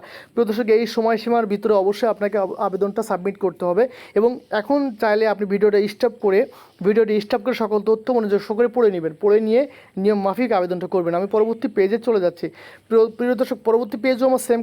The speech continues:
কথা, আপনি to জেড সকল তথ্য মনোযোগ সহ-, সহকারে দেখবেন, যা যা তথ্য চাচ্ছে সকল তথ্য দেখবেন এবং অবশ্যই সেই মোতাবেক আবেদনটা করবেন। আমি শেষে যে কথা বলতে চাচ্ছি দেখেন যে সূত্র, এটা বাংলাদেশ প্রতিদিন পত্রিকায়, আহ, পনেরো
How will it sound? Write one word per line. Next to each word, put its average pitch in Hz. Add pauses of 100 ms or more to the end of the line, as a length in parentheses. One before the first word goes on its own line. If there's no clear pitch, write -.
কথা, 220
আপনি 202 (200)
to 226
জেড 175
সকল 226 (120)
তথ্য 233
মনোযোগ 202
সহ-, 208
সহকারে 208
দেখবেন, 165 (120)
যা 202
যা 233
তথ্য 226 (100)
চাচ্ছে 208 (360)
সকল 240 (100)
তথ্য 254 (140)
দেখবেন 196
এবং 214 (340)
অবশ্যই 233
সেই 233
মোতাবেক 233
আবেদনটা 190
করবেন। 180
আমি 196
শেষে 240 (180)
যে 226
কথা 226
বলতে 202
চাচ্ছি 202
দেখেন 196 (500)
যে 208
সূত্র, 311 (420)
এটা 226 (100)
বাংলাদেশ 214
প্রতিদিন 247
পত্রিকায়, 262
আহ, 190 (120)
পনেরো 254